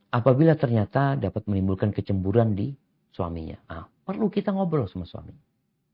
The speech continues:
Perlu kita minta maaf, karena terus terang, setan ini nggak pernah berhenti untuk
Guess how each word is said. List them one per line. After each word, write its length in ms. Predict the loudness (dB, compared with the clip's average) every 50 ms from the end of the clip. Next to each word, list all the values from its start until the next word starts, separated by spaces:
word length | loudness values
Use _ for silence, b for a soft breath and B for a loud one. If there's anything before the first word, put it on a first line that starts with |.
| _ _ _ _ _ _ _ _ _ _ _ _ _ _ _ _ _ _ _ _ _ _ _ _ _ _ _ _ _ _ _ _ _ _ _ _ _ _ _
Perlu 160 | -2 -2 0
kita 240 | 0 0 0 0 0
minta 240 | -2 0 0 0 0
maaf, 240 | 0 -2 -2 -4 -2
karena 240 | -2 0 0 0 0
terus 240 | 0 -2 -4 -4
terang, 240 | -4 -4 -4 -4 -4
setan 320 | -2 -2 -2 0 0 0 0
ini 160 | 0 0 0
nggak 160 | 0 0 0
pernah 160 | 0 0 0
berhenti 560 | 0 2 2 4 2 2 0 -4 -8 -10 -10 -12 _ _ _ _ _ _ _ _ _ _ _ _ _ _ _ _ _ _ _ _ _ _ _ _ _ _ _ _ _ _ _ _ _ _ 2
untuk 400 | 2 2 4 2 0 0 -2